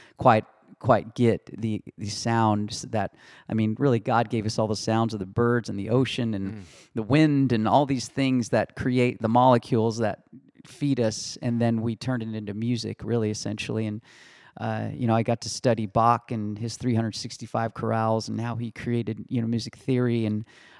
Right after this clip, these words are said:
Speaker 1: uh, and so carrying that forward, you know, you just learn about the history of music and where does that all fit into you as an artist, you know, all the way from blues, uh,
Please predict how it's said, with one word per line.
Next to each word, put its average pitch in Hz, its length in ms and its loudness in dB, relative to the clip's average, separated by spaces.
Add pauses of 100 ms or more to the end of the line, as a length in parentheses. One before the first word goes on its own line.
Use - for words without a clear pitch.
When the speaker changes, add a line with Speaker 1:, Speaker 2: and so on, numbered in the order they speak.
Speaker 1:
uh, 113 360 -4
and 117 140 -2
so 127 200 2
carrying 143 360 6
that 120 160 2
forward, 139 520 4
you 120 140 -2
know, 131 80 4
you 139 120 4
just 127 220 -4
learn 139 200 4
about 127 240 2
the 120 60 -2
history 131 320 -2
of 113 80 -2
music 117 460 0
and 107 220 -4
where 120 180 0
does 113 100 -4
that 120 140 2
all 110 100 0
fit - 260 -6
into 104 260 -8
you 120 120 2
as 104 140 -2
an 90 60 -8
artist, 107 500 -2
you 101 80 -8
know, 104 140 -2
all 113 100 -2
the - 80 -4
way 107 80 0
from 107 240 -6
blues, 120 540 0
uh, 107 120 -4